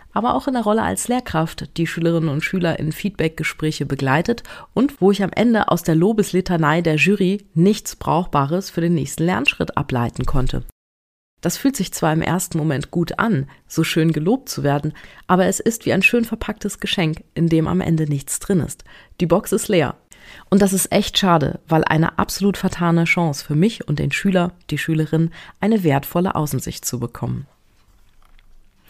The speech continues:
Dann habe ich Feedbacks aber auch in der Rolle als Mutter erlebt,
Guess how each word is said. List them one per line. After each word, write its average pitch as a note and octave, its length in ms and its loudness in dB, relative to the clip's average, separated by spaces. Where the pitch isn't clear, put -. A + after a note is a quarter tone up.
Dann A3 160 4
habe A3+ 160 4
ich A3 100 -2
Feedbacks G#3 480 0
aber F3+ 160 0
auch E3+ 140 -4
in F#3+ 40 0
der F3+ 100 2
Rolle F#3 180 2
als - 240 0
Mutter F#3 240 4
erlebt, C#3 500 -2